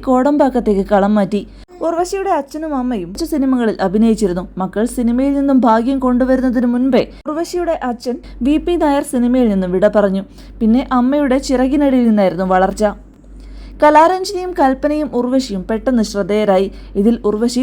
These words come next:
ദക്ഷിണേന്ത്യയിൽ സിനിമയിൽ തന്നെ മാർക്കറ്റ് വാല്യുള്ള നായികയായി മാറി. കൽപ്പന കമലഹാസനോടൊപ്പം അടക്കം മികച്ച ഹാസ്യവേഷങ്ങൾ ചെയ്ത് ശ്രദ്ധ നേടി. കലാരഞ്ജനിയായിരുന്നു ആദ്യം ശ്രദ്ധിക്കപ്പെടുന്നത്.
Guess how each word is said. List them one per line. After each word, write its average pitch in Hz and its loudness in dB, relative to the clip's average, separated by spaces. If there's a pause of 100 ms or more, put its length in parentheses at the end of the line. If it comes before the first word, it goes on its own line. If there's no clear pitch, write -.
ദക്ഷിണേന്ത്യയിൽ 285 -2 (100)
സിനിമയിൽ 269 0
തന്നെ 214 2 (180)
മാർക്കറ്റ് 240 2
വാല്യുള്ള 226 2 (140)
നായികയായി 196 2
മാറി. 190 0 (360)
കൽപ്പന 214 2 (160)
കമലഹാസനോടൊപ്പം 285 2
അടക്കം 233 0
മികച്ച 220 -2 (100)
ഹാസ്യവേഷങ്ങൾ 254 -2
ചെയ്ത് 202 0
ശ്രദ്ധ 208 0
നേടി. 190 0 (420)
കലാരഞ്ജനിയായിരുന്നു 262 4 (200)
ആദ്യം 240 -2
ശ്രദ്ധിക്കപ്പെടുന്നത്. 196 0